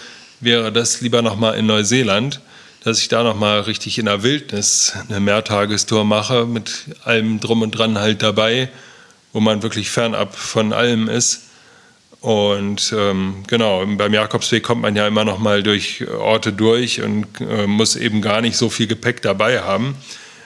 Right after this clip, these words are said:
Wobei das, äh, jetzt auch nicht, äh, äh, ja, genau, also da ge-, würde es mich eben reizen, wirklich noch mal komplett unabhängig zu sein, da fern der Zi-, jeglicher Zivilisation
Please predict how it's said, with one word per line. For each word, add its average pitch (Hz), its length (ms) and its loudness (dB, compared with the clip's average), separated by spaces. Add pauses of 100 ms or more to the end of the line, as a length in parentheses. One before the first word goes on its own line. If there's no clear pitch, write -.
Wobei 104 220 0
das, 104 260 0
äh, 110 460 -6
jetzt 113 180 -4
auch 104 120 0
nicht, 98 220 -2
äh, 98 360 0
äh, - 1300 -8
ja, 107 200 0
genau, 104 200 0
also 92 180 -2
da 101 220 0
ge-, 104 160 -4 (1040)
würde 117 140 2
es 107 100 -2
mich 107 160 0
eben 110 180 0
reizen, 107 440 0
wirklich 101 220 -4
noch 104 100 0
mal 104 120 2
komplett 110 520 -2 (880)
unabhängig 110 640 0
zu 113 120 -2
sein, 104 320 0
da 101 160 2
fern 107 500 -2
der 101 280 2 (280)
Zi-, - 160 -2
jeglicher 113 560 -2
Zivilisation 101 1080 0